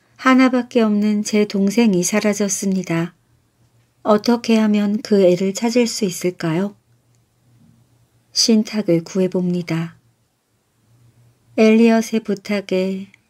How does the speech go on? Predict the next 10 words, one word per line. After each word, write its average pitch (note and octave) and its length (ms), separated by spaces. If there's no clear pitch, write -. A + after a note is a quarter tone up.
랍비는 G#3 760
신단을 A3+ 680
차렸습니다. F#3 960
신탁을 A#3+ 640
구하려면 F#3+ 960
양의 G#3 400
피를 G3 520
제물로 G#3+ 540
바쳐야 F#3+ 560
했습니다. G3 840